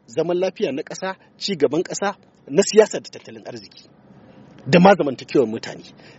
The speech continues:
Duk gaba ɗaya 'yan Najeriya ne, kuma Najeriya za su yi wa aiki. Amma ga misali, za ka ɗau ɗan majalisar tarayya, mutum ɗaya kacal yana samun kuɗi wajen naira miliyan goma sha uku a wata.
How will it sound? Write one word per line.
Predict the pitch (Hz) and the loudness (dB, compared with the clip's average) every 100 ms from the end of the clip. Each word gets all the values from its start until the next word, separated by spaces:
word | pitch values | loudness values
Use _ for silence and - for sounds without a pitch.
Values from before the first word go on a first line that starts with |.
| - | -4
Duk | 127 190 | -2 4
gaba | 170 147 | 4 4
ɗaya | 131 147 | 0 -4
'yan | 151 151 | -2 0
Najeriya | 110 - 107 101 | -2 -8 -12 -14
ne, | - - _ _ _ _ _ | -16 -20 _ _ _ _ _
kuma | - 143 | -8 -4
Najeriya | 143 95 117 113 95 | -4 -4 -4 -6 -8
za | 101 | -12
su | - | -12
yi | 92 | -16
wa | |
aiki. | - 101 - - - - - - | -18 -20 -20 -20 -20 -20 -8 -4
Amma | 127 214 | 2 4
ga | 233 | 4
misali, | 151 - 226 285 233 - - _ _ _ _ _ - - - - - | 0 0 0 0 -4 -12 -20 _ _ _ _ _ -20 -20 -20 -20 -2
za | 131 214 | 4 4
ka | 285 - - | 2 -8 -6
ɗau | - 165 - - | -2 -2 -4 0
ɗan | 226 339 | 4 6
majalisar | 202 151 - - | 6 2 -6 -8
tarayya, | - 98 107 104 - - _ _ _ - _ _ - - - | -12 -10 -12 -14 -18 -20 _ _ _ -20 _ _ -20 -20 0
mutum | 139 - - | 2 4 4
ɗaya | 151 147 | 4 4
kacal | - - 190 - - - - | 0 -2 -2 -6 -20 -20 -4
yana | 135 185 151 | 2 4 4
samun | - 151 139 | 0 -6 -6
kuɗi | - - 143 143 - - - - - | -10 -16 -16 -16 -18 -20 -20 -12 4
wajen | 160 175 175 170 | 6 6 4 2
naira | 180 226 180 | 4 2 2
miliyan | 127 143 190 208 175 117 | -2 0 2 2 2 -2
goma | 123 127 | -10 -8
sha | 113 92 | -8 -8
uku | 95 - - - - - - - - - - | -10 -18 -20 -20 -20 -20 -20 -20 -20 -4 4
a | |
wata. | 107 123 | 4 4